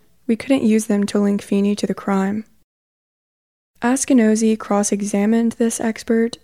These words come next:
and brought up evidence that points to an unidentified person as being the true killer. Feeney's brake pedal and accelerator were scraped and analyzed, presumably to see if Feeney had stepped in the paint or blood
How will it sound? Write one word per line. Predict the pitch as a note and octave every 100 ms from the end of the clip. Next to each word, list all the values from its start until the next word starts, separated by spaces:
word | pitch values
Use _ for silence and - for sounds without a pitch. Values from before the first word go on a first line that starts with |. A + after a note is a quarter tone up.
| _ _
and | A#3
brought | A3 A3+
up | B3 B3+
evidence | G#3+ A3 A3 A3 A3
that | - A3
points | - G3+ G3+ G#3
to | -
an | G#3 G#3
unidentified | A3+ A#3+ B3+ A3 G#3+ G#3+ G#3 -
person | - G3 - G3+ G3 G#3 _ _
as | A3 G#3
being | A3 A#3 A3+
the |
true | G#3 - G3+
killer. | - G3+ F#3+ G3 G#3+ _ _ _ _ _ _ _ _ _ _ -
Feeney's | B3+ C#4+ B3+
brake | A3+ A3+ A3
pedal | - A3+ A3+
and | A#3 G#3
accelerator | G#3 - A3+ A3+ A3+ A3+ A3+
were | A3+ A3
scraped | - - A#3 A#3 A#3 -
and | G#3
analyzed, | G#3 G#3 G3 G#3+ A#3 - - _ _ _ _ _
presumably | - A#3 B3 C4 A#3+ A#3+
to | A#3
see | - G#3+ G#3+
if | A#3+ -
Feeney | G#3+ G#3+
had | G#3 G3+
stepped | - G#3 G3+
in | G3+
the | G3+
paint | - A#3 A#3 A#3+ -
or | - G#3+
blood | A3 A3 G#3